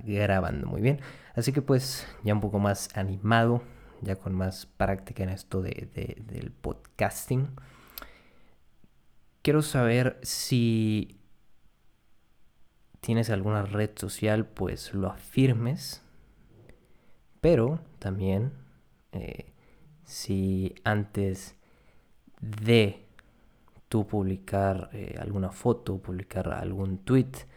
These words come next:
o simplemente publicar algo en redes sociales,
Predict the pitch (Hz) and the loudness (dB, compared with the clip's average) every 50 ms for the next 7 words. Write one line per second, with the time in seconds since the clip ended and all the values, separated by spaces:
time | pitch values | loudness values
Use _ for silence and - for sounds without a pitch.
0 | - - - - - - - - - - _ _ _ - _ _ - - - 101 | -20 -20 -20 -20 -20 -20 -20 -20 -20 -20 _ _ _ -20 _ _ -10 -4 -2 0
1 | 95 95 95 95 95 92 - - 110 101 - 104 101 101 98 98 - 107 101 - | 0 0 0 0 -2 -2 -4 -4 -4 -2 0 0 0 0 -2 -2 -4 -6 -6 -4
2 | - 98 92 95 - - 107 120 120 113 107 101 98 101 104 98 98 104 98 - | -4 -6 -6 -4 -2 0 0 2 2 2 0 0 0 -2 -2 -2 -4 -6 -8 -6
3 | - 107 104 110 113 117 - - | -4 -4 -2 -2 -4 -6 -8 -12